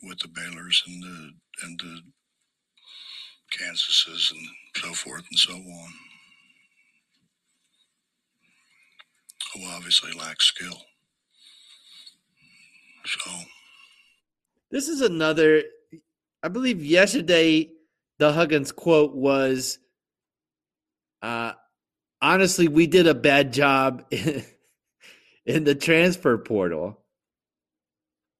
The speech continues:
Speaker 2: And again, another, like, doubling down. Like, I, I know Huggins is honest to a fault.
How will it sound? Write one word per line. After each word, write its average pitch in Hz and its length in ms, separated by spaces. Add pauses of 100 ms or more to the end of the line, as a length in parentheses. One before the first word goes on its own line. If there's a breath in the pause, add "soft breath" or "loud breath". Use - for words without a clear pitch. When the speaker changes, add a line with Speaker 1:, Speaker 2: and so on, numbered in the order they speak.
Speaker 2:
And 151 160
again, 196 440
another, 160 600 (100)
like, 165 320
doubling 208 500
down. 165 440
Like, 107 200
I, 135 400
I 143 100
know 170 280
Huggins 151 340
is 120 160
honest 131 360
to 123 100
a 104 80
fault. 107 460